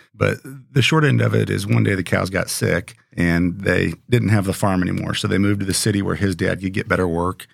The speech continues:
And, um, my dad witnessed all of that happen. And of course, you can imagine the challenges of that. He was born in nineteen fifty, um, so that kinda puts a time frame on it. But he realized that education was gonna be the way to help him move up and forward. And so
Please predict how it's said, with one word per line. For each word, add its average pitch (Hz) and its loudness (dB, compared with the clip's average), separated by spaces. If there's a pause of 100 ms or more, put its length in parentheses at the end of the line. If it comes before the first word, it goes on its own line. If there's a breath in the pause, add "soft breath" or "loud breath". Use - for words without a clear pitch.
And, 90 2
um, - 0 (120)
my 107 4
dad 127 2
witnessed 117 0
all 104 2
of 98 -2
that 95 0
happen. 92 0
And 87 -4
of - -14
course, 107 -2
you 110 2
can 104 0
imagine 95 2
the 85 2
challenges 90 -2
of 85 -18
that. 82 -2 (340 soft breath)
He 117 4
was 101 2
born 98 2
in 90 4
nineteen 90 0
fifty, 98 -2 (260 soft breath)
um, 87 2
so - -2
that 95 0
kinda 90 0
puts - -4
a - -2
time 92 -2
frame 90 -2
on 87 -2
it. 85 -6 (260)
But 107 -2 (180)
he - 2
realized 104 2 (100)
that 90 -2
education 101 0
was 92 -2
gonna 95 0
be 92 -2
the 92 0
way 85 2 (300 soft breath)
to 104 2
help 95 0
him 92 2
move 98 0
up 92 -2
and 85 -2
forward. 90 -4
And 82 -6
so 85 -2